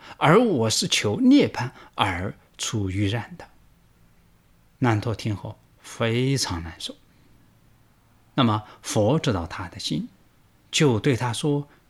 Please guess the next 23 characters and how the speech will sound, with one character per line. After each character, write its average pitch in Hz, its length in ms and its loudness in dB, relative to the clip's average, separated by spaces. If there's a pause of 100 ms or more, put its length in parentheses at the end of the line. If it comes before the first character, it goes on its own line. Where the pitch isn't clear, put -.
(120)
，“你 127 160 0
见 156 300 0
过 107 100 -2
地 - 140 -6
狱 113 160 -2
吗？” 107 220 -6 (360)
他 98 160 -2
说 151 160 -8 (200)
，“没 120 140 2
见 98 240 0
过。” - 160 -12 (920)
那 123 340 4
你 101 180 0 (100)
可 95 480 -4
以 202 200 -4 (420)
抓 131 240 2
住 95 180 -4
我 85 100 -8
的 - 120 -14
衣 143 160 -16
角。 - 260 -14 (640)
南 95 220 0
陀 135 220 -16